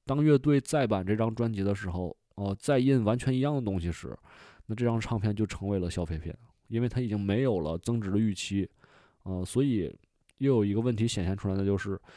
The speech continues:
乐队想让自己的唱片是收藏品还是消费品。我们需要注意的是，有些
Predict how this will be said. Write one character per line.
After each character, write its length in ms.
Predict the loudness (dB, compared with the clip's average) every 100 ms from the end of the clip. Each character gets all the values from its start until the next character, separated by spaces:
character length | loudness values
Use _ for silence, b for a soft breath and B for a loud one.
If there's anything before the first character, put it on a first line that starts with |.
| B 0
乐 180 | 2
队 180 | 4 2
想 240 | 0 -2 0
让 160 | 0
自 140 | 2 2
己 40 |
的 120 | 2
唱 240 | 0 -2 0
片 240 | 0 -2
是 320 | -4 -2 -2
收 180 | 2 2
藏 160 | 2 -2
品 180 | -4 -6
还 280 | -12 -8 -6
是 300 | -6 -6 -6
消 140 | -4
费 140 | -4 -4
品。 160 | -6 -12 _ _ _ _ _ _ _ _ _ _ _ B B B B B
我 80 | -2
们 60 |
需 120 | 2 2
要 80 |
注 240 | 2 2 4
意 60 |
的 160 | 6 4
是， 440 | 2 0 2 2 0
有 180 | 2 2
些 400 | 2 2 4